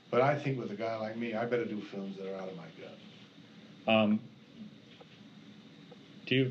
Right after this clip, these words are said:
Speaker 2: feel at all, uh, inhibited by the fact that you don't write?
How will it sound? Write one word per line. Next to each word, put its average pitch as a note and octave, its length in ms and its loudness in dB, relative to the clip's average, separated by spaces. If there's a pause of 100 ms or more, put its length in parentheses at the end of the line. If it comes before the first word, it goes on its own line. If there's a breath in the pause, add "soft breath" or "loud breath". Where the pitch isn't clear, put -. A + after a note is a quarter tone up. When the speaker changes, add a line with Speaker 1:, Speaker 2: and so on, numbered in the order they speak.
Speaker 2:
feel B2+ 240 8
at A2+ 80 6
all, G#2+ 360 6
uh, F#2+ 200 -4 (1700)
inhibited G#2+ 580 2
by G2+ 140 2
the G2 60 0
fact G2+ 260 2
that G#2 100 -4
you G#2 100 0
don't G2+ 220 -2
write? G#2+ 300 0